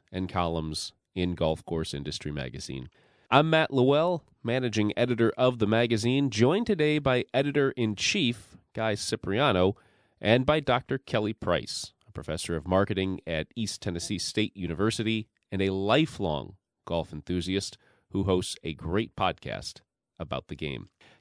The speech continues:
Guy and I will talk about our annual State of the Industry issue, which will be online a little later this week, and is packed with stories,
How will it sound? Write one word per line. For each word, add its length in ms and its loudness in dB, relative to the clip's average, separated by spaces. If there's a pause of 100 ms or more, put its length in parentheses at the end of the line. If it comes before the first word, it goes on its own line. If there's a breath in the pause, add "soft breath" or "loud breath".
(120)
Guy 280 4
and 140 2
I 200 2
will 120 0
talk 300 2
about 320 2
our 320 0
annual 460 2
State 340 -2
of 80 -8
the 140 -2
Industry 420 -2
issue, 360 -2 (200)
which 220 -12
will 80 -6
be 240 -6
online 800 0
a 60 -10
little 260 -4
later 240 -2
this 260 -6
week, 360 -2 (600)
and 140 -6
is 100 -8
packed 300 -2
with 80 -4
stories, 640 0